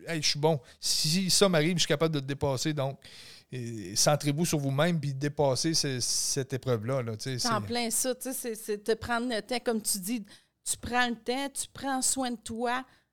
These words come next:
Speaker 2: puis tu dis, comme tu te dis, « Pourquoi que ça, ça m'arrive encore ? » Tu sais, et il y a ça, ça fait ça,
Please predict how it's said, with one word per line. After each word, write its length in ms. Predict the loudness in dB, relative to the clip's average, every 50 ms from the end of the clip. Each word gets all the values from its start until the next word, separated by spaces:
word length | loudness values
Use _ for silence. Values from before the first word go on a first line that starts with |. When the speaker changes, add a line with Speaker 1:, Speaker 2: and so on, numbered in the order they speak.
| _ _ _
Speaker 2:
puis 120 | -14 -10
tu 160 | -8 -6 -6
dis, 200 | -6 -6 -6 -8
comme 220 | -4 -4 -4 -4 -4
tu 80 | -8 _
te 140 | -2 -2 -2
dis, « 240 | -2 -4 -6 -8
Pourquoi 400 | -8 -8 _ -18 -14 _ -2 -2
que 80 | -2 0
ça, 140 | -4 -4 -4
ça 200 | -2 -2 -4 -4
m'arrive 400 | -2 -4 -6 -6 -6 -6 -6 -4
encore ? » 460 | -4 -4 -6 -4 -2 -2 -2 -2 -4 -10 _ _ _ _ _ _ _ _ _ _ _ _ _ _ _ _ _ _ -16
Tu 60 | -10 -6
sais, 540 | -6 -4 -4 -4 -4 -4 -6 -6 -8 -10 -12 _ _ _ _ _ _
et 120 | -6 -6
il 160 | -4 -4 0
y 80 | 2 4
a 80 | 4 4
ça, 440 | 4 2 2 2 2 2 2 2
ça 200 | 0 2 0 0
fait 220 | -2 0 0 0 0
ça, 280 | 2 0 0 0 -2